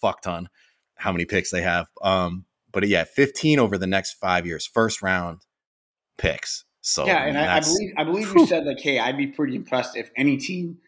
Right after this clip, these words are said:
Speaker 2: had this roster and they had three." Well, they have fifteen. And you throw in S G A, who's gonna continue to get better. You throw in Josh Giddey.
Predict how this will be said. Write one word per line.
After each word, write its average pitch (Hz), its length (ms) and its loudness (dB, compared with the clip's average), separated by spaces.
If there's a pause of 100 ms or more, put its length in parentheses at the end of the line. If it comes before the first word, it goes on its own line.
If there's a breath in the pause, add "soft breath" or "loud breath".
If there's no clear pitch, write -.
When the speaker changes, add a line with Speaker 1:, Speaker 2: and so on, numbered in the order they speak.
(160)
Speaker 2:
had - 220 -2
this 135 240 -2
roster 117 380 0
and 117 100 0
they 110 60 4
had 101 240 -2
three." 139 240 4
Well, 110 160 -2
they 127 120 2
have 135 180 0
fifteen. - 540 -4 (460 loud breath)
And 113 200 0
you 113 100 -6
throw 139 340 4
in 123 420 2 (340)
S 113 180 -2
G 113 260 0
A, 107 180 0
who's 113 200 -2
gonna 113 180 2
continue 117 400 0
to 117 60 4
get 113 140 4
better. 98 460 0
You 104 80 -14 (100)
throw 123 300 2
in 117 220 -2
Josh 107 320 -6
Giddey. 101 380 -12